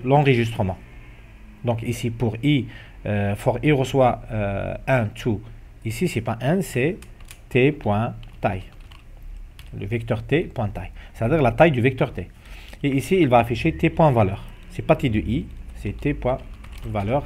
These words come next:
avec s. Et ainsi de suite. Donc il faut modifier toutes les, tous les sous-programmes, soit procédure, soit fonction. Ici, nous avons dit que nous, nous n'avons pas besoin du, euh, de la taille. <clears throat> Ici, c'est t point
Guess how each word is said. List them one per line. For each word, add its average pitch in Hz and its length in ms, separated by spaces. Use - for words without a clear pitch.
avec 110 260
s. - 220
Et 254 60
ainsi 175 240
de - 60
suite. 117 240
Donc 120 180
il - 60
faut 139 100
modifier 123 360
toutes 170 280
les, 120 460
tous 147 80
les 143 80
sous-programmes, 120 540
soit 117 180
procédure, 113 420
soit - 140
fonction. 151 400
Ici, 117 420
nous 117 120
avons 117 220
dit 113 100
que 113 140
nous, 110 280
nous 113 100
n'avons 117 300
pas 123 140
besoin 113 400
du, 104 320
euh, 87 380
de 92 120
la 90 120
taille. 175 340
<clears throat> 147 40
Ici, 117 300
c'est 107 160
t 123 200
point 113 360